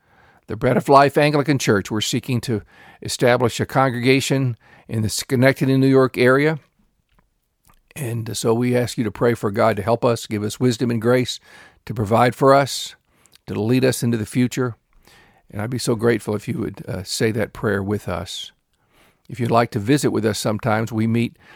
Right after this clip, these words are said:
Sundays at ten A M at the American Legion Hall, which is at eighteen oh nine Union Street in Schenectady. We would love to see you.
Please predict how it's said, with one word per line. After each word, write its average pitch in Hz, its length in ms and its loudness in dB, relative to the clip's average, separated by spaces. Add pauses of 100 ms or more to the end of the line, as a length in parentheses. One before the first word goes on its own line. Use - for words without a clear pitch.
Sundays 123 400 2
at - 160 -2
ten 131 180 0
A 123 220 2
M 113 260 -2 (300)
at 107 220 -8
the 107 260 -2 (340)
American 123 460 2
Legion 123 320 2
Hall, 107 240 0
which 110 180 -4
is 104 140 -2
at 107 140 -4
eighteen 127 540 0
oh 117 140 2
nine 120 380 0 (120)
Union 123 540 2
Street 98 400 -6 (540)
in 117 240 -6
Schenectady. 98 720 -6
We 107 100 -2
would 110 120 -4
love 110 160 -2
to 113 100 -4
see - 220 -6
you. 95 260 -10